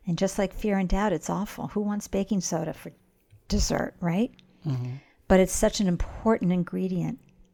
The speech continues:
Speaker 1: in the cake's successful outcome. So just like you blend that baking soda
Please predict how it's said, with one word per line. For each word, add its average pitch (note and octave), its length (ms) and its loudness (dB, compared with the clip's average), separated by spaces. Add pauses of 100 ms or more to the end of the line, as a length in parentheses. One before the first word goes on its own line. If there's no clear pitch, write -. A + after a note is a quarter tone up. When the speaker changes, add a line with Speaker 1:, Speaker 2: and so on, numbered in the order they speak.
Speaker 1:
in G3+ 280 6
the F#3 100 2
cake's - 480 4
successful E3 720 -2
outcome. E3 560 -4 (1080)
So - 260 4
just A#3 300 2
like G#3+ 220 2
you G3+ 80 -4
blend F#3 800 -4 (540)
that E3+ 640 -4
baking F#3 320 0
soda F3 360 -4